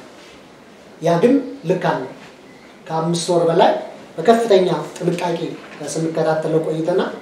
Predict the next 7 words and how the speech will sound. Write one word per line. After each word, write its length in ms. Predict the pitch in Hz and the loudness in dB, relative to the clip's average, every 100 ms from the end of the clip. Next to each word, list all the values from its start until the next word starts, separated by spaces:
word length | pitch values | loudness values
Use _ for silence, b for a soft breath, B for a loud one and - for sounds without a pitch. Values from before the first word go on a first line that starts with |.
| - - - - - - | -18 -20 -20 -20 -20 -12
ከዚህ 300 | 151 156 175 | -8 -4 2
በኋላ 300 | 175 170 165 170 | 4 4 4 4
ግን 180 | - - - - - - - - - - | 2 0 -10 -18 -20 -20 -20 -20 -18 -4
መንግስት 440 | 156 170 214 214 - | 0 6 6 4 -2
ማይፈታቸው 640 | 160 160 165 160 156 170 156 | -2 0 0 0 0 0 0
ከሆነ 360 | 151 165 170 - - - - - - - - 160 | 0 2 2 0 -4 -14 -20 -20 -20 -20 -14 -2
ማንኛውንም 800 | 175 202 202 190 175 160 151 | 2 6 6 6 4 2 -2